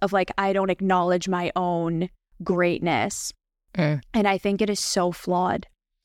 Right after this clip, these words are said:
Speaker 1: because so many of us have now gotten to the point where we don't celebrate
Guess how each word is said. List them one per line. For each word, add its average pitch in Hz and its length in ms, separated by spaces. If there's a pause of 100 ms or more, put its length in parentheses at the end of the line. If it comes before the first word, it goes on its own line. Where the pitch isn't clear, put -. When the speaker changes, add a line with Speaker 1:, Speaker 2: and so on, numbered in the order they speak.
(260)
Speaker 1:
because 202 340
so 196 380
many 190 400
of 185 240
us 185 240
have 196 220
now 196 280
gotten 190 340
to 196 120
the 190 120
point 208 540
where 180 460 (440)
we 214 140
don't 196 240
celebrate 180 720